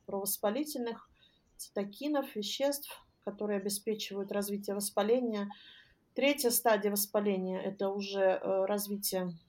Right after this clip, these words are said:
онкологических заболеваний. Клетка, э, теряет энергию, к-, если развиваются эти все с-, процессы,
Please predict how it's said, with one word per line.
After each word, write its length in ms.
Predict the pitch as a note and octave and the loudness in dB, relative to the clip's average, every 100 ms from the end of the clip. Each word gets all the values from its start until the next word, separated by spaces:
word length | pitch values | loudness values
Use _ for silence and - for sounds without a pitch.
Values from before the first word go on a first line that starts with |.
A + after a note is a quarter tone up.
| - | -14
онкологических 720 | F#3 G3+ G3+ D4+ E4 - B3+ | -8 -2 0 0 -2 -4 -4
заболеваний. 760 | B3 A#3+ A#3 A#3 G#3 G3+ G3+ - - - - _ | 0 2 4 4 4 2 -2 -6 -16 -16 -18 _
Клетка, 720 | - B3 E4 E4+ - G3+ F#3 F3+ _ _ - _ | -4 4 6 4 2 0 0 -4 _ _ -20 _
э, 240 | - - G3 | -6 -4 -2
теряет 440 | - B3+ C#4 B3+ B3+ | 2 6 8 6 4
энергию, 720 | A#3+ C#4 E4+ C4 A#3+ F#3+ - - - | 4 4 2 4 4 4 -2 -12 -16
к-, 100 | - - | -14 -6
если 280 | G#3 G3+ A3 | -2 0 2
развиваются 640 | G#3 G#3 A#3 A3 G3 - G3 | 2 2 6 6 6 0 -6
эти 180 | - - | -8 -10
все 220 | - F#3+ | -6 -4
с-, 200 | - - - _ _ | -4 -6 -12 _ _
процессы, 680 | - F#3+ D#4+ G4+ - G3 | -4 0 2 2 0 -2